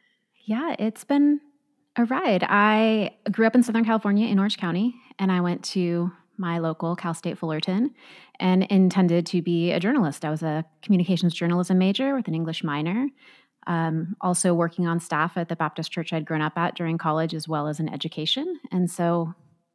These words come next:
right before I graduated, after doing my print journalism internship, I told my very gracious parents, "I don't think this is what I'm gonna do." And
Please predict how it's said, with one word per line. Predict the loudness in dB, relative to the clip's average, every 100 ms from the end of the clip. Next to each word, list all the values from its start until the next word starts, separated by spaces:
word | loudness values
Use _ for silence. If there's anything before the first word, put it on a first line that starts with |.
| _
right | -2 -2
before | -2 -2 0
I | 0
graduated, | 0 0 0 -2 0 0 0
after | -2 -4 -4
doing | -2 -2
my | -2 -2 -4
print | -2 -2 -2 -8 -8
journalism | -4 0 0 0 -2
internship, | -2 -2 -4 -2 -4 -2
I | -4
told | -4 -6
my | -4 -4 -4 -8 -20 -20 -20 -12
very | 2 4 4
gracious | 4 0 -2 -2
parents, | 0 2 0 -2 -8 -18 _ _ _ _ _ _
"I | 0 2
don't | 2
think | -2 0
this | -2 -2
is | -2
what | 0
I'm | 2
gonna | 2 2
do." | 0 0 0 -2 -8 _ _ _ _ _ _ _ _
And | 0 2 4 2